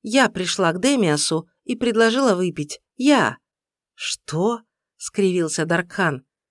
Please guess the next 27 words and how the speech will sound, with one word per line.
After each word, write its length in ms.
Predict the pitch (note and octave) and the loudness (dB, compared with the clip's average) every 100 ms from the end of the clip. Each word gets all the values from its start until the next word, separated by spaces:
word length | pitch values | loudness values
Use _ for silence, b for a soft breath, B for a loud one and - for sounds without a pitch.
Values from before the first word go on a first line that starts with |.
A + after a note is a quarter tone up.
| _ _ | _ _
«Ты 180 | - A#3+ | 0 0
предложила 680 | C4 G3 E3 E3 F#3 A#3 E3+ | 4 2 4 2 4 4 4
выпить? 460 | G3 D4+ A3 - - _ _ _ - | 2 0 -2 -6 -20 _ _ _ -8
Элиза, 560 | F#3 F#3+ B3 F3+ C#3+ D3 _ _ _ | -2 0 0 2 0 -2 _ _ _
ты 120 | - | -4
думаешь, 480 | F3+ A3+ B3+ A3+ G3+ | 2 4 4 2 2
я 160 | G#3 F#3+ | 2 2
поверю 480 | G3+ G3 A#3 B3 G#3 | 2 2 4 4 4
в 20 | |
эту 200 | A3+ A3+ | 2 0
чушь?» 460 | - D4+ F4 - _ _ _ _ _ _ _ _ _ _ | 2 2 2 -2 _ _ _ _ _ _ _ _ _ _
«Но 460 | G#3+ A3 G#3+ G#3 G#3+ | -8 -2 0 0 0
это 180 | A3+ B3 | 0 -4
правда», 540 | A#3 A#3 C4 E3+ C#3+ - _ _ _ | 0 2 2 0 -2 -4 _ _ _
пожала 380 | - D#3+ E3 D#3 | -4 -2 0 0
плечами 520 | D3 E3+ D#3+ D#3 D#3 | 0 -4 -2 0 0
я 320 | D#3+ G3+ A#3 A3 _ _ - | 0 0 -2 -4 _ _ -4
и 120 | B3 | 0
виновато 560 | A3+ G#3 G3+ B3+ C4 E3 | 2 2 2 0 0 -2
опустила 560 | D3+ D#3 - F3 D#3 | -2 -6 -4 -2 -2
глаза. 500 | D#3+ G3 F3+ C3+ B2 _ _ _ _ _ | 0 -2 0 -4 -6 _ _ _ _ _
«Это 260 | - A#3 A#3 | -6 -2 -2
была 300 | G#3+ A#3 A3+ | 2 2 4
моя 460 | A3+ B3 A#3+ F3+ F#3 | 2 2 2 2 0
идея. 460 | F#3+ G#3 C3+ B2+ _ _ _ _ | 0 2 2 -2 _ _ _ _
Демиас 600 | F#3 F#3+ G3 F#3+ F#3 F3 - | -4 0 2 2 -2 -4 -6
удивился, 800 | G#3+ F#3 G3 A#3+ C4 - D#3+ | -6 -4 -2 -2 -2 -4 -6